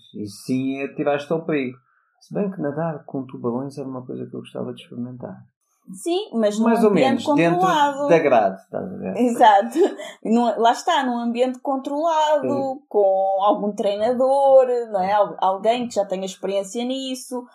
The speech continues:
Speaker 2: Não é simplesmente atirar-te a um mar que já sabes que está cheio de tubarões e deixa cá ver se me sabe. Não é
Speaker 1: Exato.
Speaker 2: assim, com certeza, não é?
Speaker 1: Sim, mas não existe perigo, eh, nenhum em carregar no botão do telemóvel para gravares um vídeo.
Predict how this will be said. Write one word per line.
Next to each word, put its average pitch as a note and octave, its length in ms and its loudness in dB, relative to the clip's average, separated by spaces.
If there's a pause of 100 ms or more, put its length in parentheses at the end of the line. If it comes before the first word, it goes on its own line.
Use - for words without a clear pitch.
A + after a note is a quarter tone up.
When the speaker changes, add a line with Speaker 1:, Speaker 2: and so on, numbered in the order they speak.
(100)
Speaker 2:
Não G#3 260 2
é A#3+ 120 0
simplesmente B3+ 600 -6
atirar-te G#3 640 -2 (320)
a G3 80 0
um G#3 160 -8
mar G3 400 -2 (100)
que F#3+ 200 -4
já F#3+ 160 -4
sabes G3+ 320 -2 (220)
que G3+ 100 -6
está F#3+ 260 -4
cheio F#3+ 200 -6
de F#3 80 -18
tubarões A#3 680 -2
e A3 100 -10
deixa D4 240 -2
cá C4 140 4
ver A#3+ 120 2
se - 140 -10
me A3 80 -4
sabe. F3+ 380 2 (120)
Não F3+ 180 -2
é F#3+ 120 6
Speaker 1:
Exato. A#3+ 180 2
Speaker 2:
assim, C#4 200 -2
com G#3+ 140 0
certeza, A3 680 -2
não E3 120 -6
é? E3 220 -4 (280)
Speaker 1:
Sim, C#3+ 200 -2
mas D3 160 2
não G#3 100 6
existe F#3 540 -2
perigo, D3+ 360 0 (500)
eh, B2 640 2
nenhum C3 760 0
em D3+ 260 0
carregar D#3 640 4
no B2+ 160 0
botão C#3 640 -2
do D3 120 -2
telemóvel D#3 600 2
para E3+ 120 -2
gravares E3 360 0
um F#3 80 4
vídeo. E3 460 -2